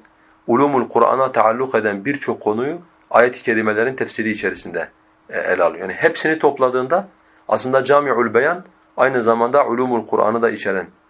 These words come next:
bir ilim. Mesela Zurkani diyor ki, "Ben bir kitap gördüm." Yani kendisi anlatıyor. Mahdut, henüz basılmamış bir kitap bu. İbrahim el-Hufi diye birinin kitabı. Dört yüz otuz yılında,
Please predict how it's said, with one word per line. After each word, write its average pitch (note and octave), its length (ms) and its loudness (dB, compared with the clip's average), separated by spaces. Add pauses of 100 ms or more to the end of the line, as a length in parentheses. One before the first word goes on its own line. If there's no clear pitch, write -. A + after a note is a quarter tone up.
bir G2 120 -6
ilim. F2 280 -8 (600)
Mesela C#3+ 400 2
Zurkani C3+ 640 0
diyor F#3 160 0
ki, C#3+ 300 -8 (560)
"Ben C#3 240 4
bir D3+ 160 -2
kitap D3 320 4
gördüm." B2 380 0 (140)
Yani G2 200 -4
kendisi G#2 360 -2
anlatıyor. G2 380 0
Mahdut, G#2+ 640 -2 (120)
henüz A#2+ 300 -2
basılmamış G#2 600 -2
bir F#2+ 120 -8
kitap G2 320 -6
bu. D#3 140 -8
İbrahim C3+ 440 0
el-Hufi C3 560 -2 (540)
diye B2 200 2
birinin A2+ 260 0
kitabı. F#2+ 380 -4
Dört A#2+ 220 0
yüz A2 80 -12
otuz - 320 -8
yılında, G2+ 480 -2